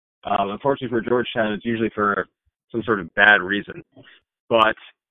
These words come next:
you know, this one seems to me to not be a warning sign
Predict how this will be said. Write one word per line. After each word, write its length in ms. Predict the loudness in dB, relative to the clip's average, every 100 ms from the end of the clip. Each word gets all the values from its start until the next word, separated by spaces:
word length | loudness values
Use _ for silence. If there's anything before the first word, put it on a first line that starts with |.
| _ -8
you 120 | -2
know, 280 | 0 -2 -4 _ _ -16 -16 -18 -20 -20 -20 -20 _ -20 _ _ -18 -18 -16
this 280 | -2 -2 -2
one 600 | -6 -4 -2 -2 -2 -4 -8 _ _ -10
seems 260 | -6 -6 -10 _
to 180 | -8 -6
me 420 | -6 -6 -6 -8 -14 _ _ _ _ -6
to 400 | -2 -2 -2 -4 -6
not 420 | -8 -4 -2 -2 -6 -14
be 120 | -8 -6
a 60 |
warning 640 | -4 -4 -4 -6 -8 -8 -12 -10
sign 400 | -8 -6 -6